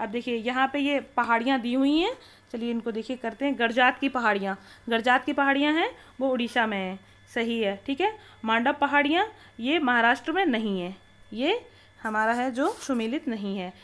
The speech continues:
नल्ला मलाई की पहाड़ियाँ आंध्र प्रदेश में है, सेवेरोई की पहाड़ियाँ तमिलनाडु में, बिल्कुल सही है। जो मांडव पहाड़ियाँ हैं ये गुजरात में है, महाराष्ट्र में नहीं है। ओके, कहाँ है? गुजरात में। ओके,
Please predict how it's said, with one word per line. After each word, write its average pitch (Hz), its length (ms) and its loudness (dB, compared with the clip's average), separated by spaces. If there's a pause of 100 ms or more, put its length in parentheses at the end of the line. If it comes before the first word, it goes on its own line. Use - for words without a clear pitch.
(140)
नल्ला 233 200 0
मलाई 240 240 2
की 262 100 -6
पहाड़ियाँ 262 440 2
आंध्र 226 160 -4
प्रदेश 254 360 -4
में 294 80 0
है, 415 200 -2
सेवेरोई 226 420 -2
की 233 100 -6
पहाड़ियाँ 226 360 -2
तमिलनाडु 226 420 -2
में, 330 140 -4
बिल्कुल 196 240 -4
सही 294 200 -2
है। 359 120 -2 (340)
जो 254 100 2
मांडव 226 280 2
पहाड़ियाँ 269 520 4
हैं 415 180 0 (240)
ये 233 120 -4
गुजरात 226 440 6
में 220 120 -2
है, 339 180 2
महाराष्ट्र 220 480 2
में 392 160 0
नहीं 190 300 -2
है। 170 160 -6
ओके, 285 160 -2 (280)
कहाँ 240 220 0
है? 427 220 -2
गुजरात 180 480 -4
में। 175 100 -10 (560)
ओके, 247 200 -4